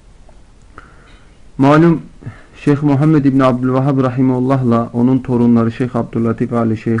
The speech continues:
Şeyh Abdurrahman İbni Hasan, Şeyh Süleyman İbni Abdullah, yani Necid alimleri diye, e, tanımlanılan, Allah hepsinden razı olsun, hepsine Allah rahmet etsin, alimlerin hepsi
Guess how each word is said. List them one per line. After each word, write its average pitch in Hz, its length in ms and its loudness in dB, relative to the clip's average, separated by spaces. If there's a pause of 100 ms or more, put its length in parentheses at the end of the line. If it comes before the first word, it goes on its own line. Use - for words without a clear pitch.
(140)
Şeyh 120 220 -6
Abdurrahman 120 540 -2
İbni 120 180 0
Hasan, 120 440 -4 (640)
Şeyh 135 200 0
Süleyman 131 440 0
İbni 123 200 2
Abdullah, 117 560 0 (260)
yani 135 300 2
Necid 139 280 0
alimleri 120 640 2
diye, 113 180 0 (360)
e, 113 140 -8
tanımlanılan, 113 720 -2 (720)
Allah 123 260 2
hepsinden 123 460 0
razı 117 240 2
olsun, 117 260 -2
hepsine 113 280 -4
Allah 110 280 -4
rahmet 113 400 -4
etsin, 110 300 -6
alimlerin 123 540 -2
hepsi 127 480 -6